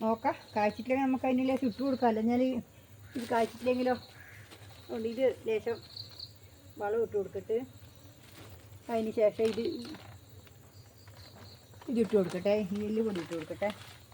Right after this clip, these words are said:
എല്ലുപൊടി ഇട്ട് കൊടുക്കട്ടെ. അതിട്ട് കൊടുത്തു. ഇനിയിപ്പോൾ, ഇനിയിപ്പോൾ ഈ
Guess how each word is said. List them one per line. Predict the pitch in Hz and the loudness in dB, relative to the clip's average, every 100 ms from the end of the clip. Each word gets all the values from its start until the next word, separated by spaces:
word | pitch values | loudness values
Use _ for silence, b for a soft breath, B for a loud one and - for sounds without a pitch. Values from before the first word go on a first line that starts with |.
| - - - - - - - - - - - - - - - - - - - - - - 208 | -20 -20 -20 -20 -20 -20 -20 -20 -20 -20 -20 -20 -20 -20 -20 -20 -18 -16 -16 -16 -16 -10 -2
എല്ലുപൊടി | 220 214 180 | 2 2 0
ഇട്ട് | - 160 | -4 -8
കൊടുക്കട്ടെ. | - 143 151 - - - - - - - - - - - - - - - - - - - | -10 -14 -14 -14 -18 -18 -18 -20 -20 -20 -20 -20 -20 -20 -20 -20 -20 -20 -20 -20 -16 -6
അതിട്ട് | 214 214 208 | -6 0 0
കൊടുത്തു. | 185 220 214 | 0 -2 -2
ഇനിയിപ്പോൾ, | 220 233 240 330 - - - - - - - - - - 285 | 0 -4 -2 -2 -4 -18 -20 -20 -20 -20 -20 -20 -20 -4 2
ഇനിയിപ്പോൾ | 262 233 | 2 2
ഈ | 262 | 6